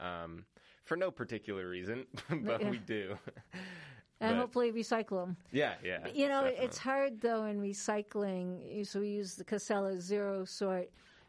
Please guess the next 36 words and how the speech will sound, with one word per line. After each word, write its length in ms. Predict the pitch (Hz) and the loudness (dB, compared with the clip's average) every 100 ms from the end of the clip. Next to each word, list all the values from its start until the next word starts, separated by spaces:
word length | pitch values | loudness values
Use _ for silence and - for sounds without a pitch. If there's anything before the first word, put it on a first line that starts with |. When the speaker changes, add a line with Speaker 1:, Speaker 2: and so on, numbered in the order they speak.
| - | -4
Speaker 2:
Um, 460 | 208 190 180 180 175 - | 0 0 0 -2 -4 -2
so 120 | 233 | 0
we 100 | 254 | 2
put 140 | 254 | 4
all 220 | 226 202 | 4 4
our 140 | 202 190 | 4 2
recyclables 640 | 196 - 196 196 190 185 | 0 0 0 0 0 2
into 280 | 196 190 202 | 2 0 0
one 180 | 185 190 | 0 0
container, 640 | 190 196 190 226 220 208 185 | 0 -2 0 -2 0 0 0
and 100 | 190 | 0
they 120 | 214 | 0
have 160 | 214 | 0
this, 260 | 185 185 - | -2 -4 -6
like, 160 | 165 170 | -8 -4
Rube 440 | 180 208 208 170 | 0 2 0 0
Goldberg 680 | 190 180 196 180 196 185 190 | 0 2 0 0 0 0 -2
machine 440 | 190 - 202 190 | -4 -2 0 0
that 160 | 175 180 | -2 0
takes 200 | 226 208 | 0 0
'em 80 | 208 | -2
all 120 | 190 | 0
back 260 | 180 185 - | -2 -4 -4
apart, 400 | 180 190 156 - | -4 -4 -4 -6
right? 320 | - 180 196 190 | -4 -2 -2 -4
So 100 | 190 | -6
you've 140 | 190 175 | -6 -4
got 160 | 175 - - - - - - - | -6 -10 -20 -20 -20 -20 -6 0
magnets 840 | 240 247 226 226 214 208 - - | 2 2 0 0 0 2 0 2
and 460 | 196 185 185 180 180 - - | 0 0 -2 -4 -6 -10 2
lasers 800 | 240 240 202 220 214 208 196 185 | 2 2 2 2 2 0 -2 -2
and 160 | 190 190 | -2 2
blowing 420 | 220 226 220 214 | 2 2 2 2
air, 540 | 202 202 196 196 196 180 | 2 2 2 2 0 -2
and, 220 | 185 185 160 - - - _ - | -2 -2 -4 -10 -20 -20 _ -2
uh, 420 | 208 196 196 196 | 0 2 0 -2